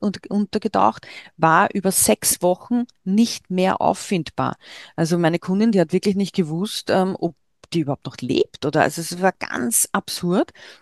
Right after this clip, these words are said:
Und was war das Problem, wie sie dann wieder aufgetaucht ist? Sie hat halt die Finanzierung nicht bekommen. Und das war ihr so unangenehm, dass sie eben sich nicht gemeldet hat bei der Franchise-Geberin und gesagt hat, „Du,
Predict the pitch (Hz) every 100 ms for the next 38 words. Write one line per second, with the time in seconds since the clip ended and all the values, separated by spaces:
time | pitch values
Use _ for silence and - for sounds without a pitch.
0 | _ _ _ _ - _ 214 214 190 -
1 | 170 - 180 170 - 175 - 160 - 143
2 | 180 240 180 170 160 - - - 185 -
3 | - - 214 226 - - - 202 170 156
4 | - 202 - _ 190 - 180 180 - 185
5 | 175 190 190 - - - 240 202 151 156
6 | 156 - 160 - - 196 185 170 175 175
7 | 160 165 254 - - - _ 160 160 -
8 | 190 214 - - - - - 196 196 196
9 | 233 - 208 147 170 175 170 180 185 175
10 | 131 - 147 180 190 151 156 185 190 190
11 | 190 196 - 226